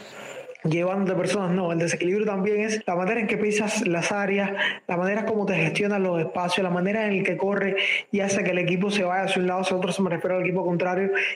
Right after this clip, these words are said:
y eso Sané lo está haciendo a la maravilla, jugando por dentro casi siempre, jugando no tan pegado a la banda izquierda, pero sí por esa parte media izquierda, mm, con una especie de interior.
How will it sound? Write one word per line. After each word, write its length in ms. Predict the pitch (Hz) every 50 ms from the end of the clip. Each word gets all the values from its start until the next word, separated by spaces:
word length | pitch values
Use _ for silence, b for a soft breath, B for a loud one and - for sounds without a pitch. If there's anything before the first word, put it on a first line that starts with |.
| B -
y 80 | 190
eso 180 | 190 196 226 202
Sané 280 | 196 202 190 190 208
lo 80 | 214 202
está 140 | 196 208 190
haciendo 260 | 202 202 202 202 208
a 20 |
la 80 | 202 196
maravilla, 480 | 185 185 185 180 180 190 214 240 226 202
jugando 380 | 190 180 175 180 190 208 190
por 160 | 196 190 175
dentro 280 | 175 190 190 190 196 180
casi 220 | 185 185 185 185
siempre, 460 | 170 185 208 220 220 208 247 240 233 - - -
jugando 680 | 202 185 175 185 196 202 202 196 202 202 196 190 190 185
no 240 | 190 196 208 208
tan 180 | 208 208 214 208
pegado 300 | 208 196 185 185 190 208
a 40 | 208
la 40 | 196
banda 220 | 185 190 196 196
izquierda, 420 | 202 - - 208 208 214 240 247 240 240 - - - - - -
pero 160 | 165 185 180
sí 120 | 185 226 240
por 100 | 247 233
esa 160 | 220 220 208
parte 560 | 214 214 220 226 214 208 214 214 208 208 - - - -
media 300 | 202 220 233 240 220 196
izquierda, 440 | 185 196 196 202 208 208 214 208 - - 160 165 165 - - - - -
mm, 180 | 196 196 190 180 185
con 180 | 202 196 - - - -
una 220 | 190 196 208 220
especie 340 | 214 214 233 220 214 226 214
de 60 | 196
interior. 520 | 180 175 165 180 165 175 190 208 226 214